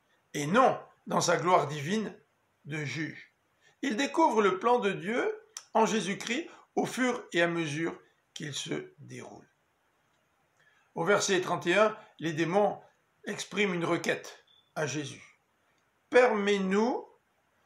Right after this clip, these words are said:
envoie-nous dans ce troupeau de porcs. » Ils ont besoin de l'autorisation de Jésus. Jésus acquiesce,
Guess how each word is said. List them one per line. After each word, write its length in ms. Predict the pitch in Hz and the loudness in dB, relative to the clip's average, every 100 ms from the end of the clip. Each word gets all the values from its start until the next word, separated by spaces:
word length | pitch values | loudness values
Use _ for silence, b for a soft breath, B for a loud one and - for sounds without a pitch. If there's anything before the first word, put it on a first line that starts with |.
| _ _ _ _ _ | _ _ _ _ _
envoie-nous 960 | 233 269 220 214 202 185 190 208 294 - _ _ _ _ | 6 6 6 6 6 4 0 -2 -4 -12 _ _ _ _
dans 160 | 147 208 | 0 0
ce 140 | - | 2
troupeau 680 | 180 208 143 175 180 - - _ _ _ | -2 -4 -2 2 2 2 -10 _ _ _
de 100 | 147 | -10
porcs. » 460 | 143 139 - - _ _ _ _ - | -8 -10 -12 -18 _ _ _ _ -8
Ils 320 | 185 160 165 | -6 -2 0
ont 120 | 147 | 0
besoin 460 | 151 254 202 214 220 | 2 2 4 4 4
de 140 | 151 | 2
l'autorisation 840 | 196 208 175 165 147 139 147 151 - _ _ _ _ _ _ | 0 0 -2 -2 -2 -4 -6 -8 -12 _ _ _ _ _ _
de 180 | - 139 | -16 -12
Jésus. 540 | 131 113 101 - - _ _ _ _ _ _ _ _ _ _ _ _ _ _ | -12 -12 -16 -20 -20 _ _ _ _ _ _ _ _ _ _ _ _ _ _
Jésus 340 | 135 196 180 180 | -4 -2 -2 -2
acquiesce, 640 | 165 - 175 - - | -2 -2 -2 -2 -10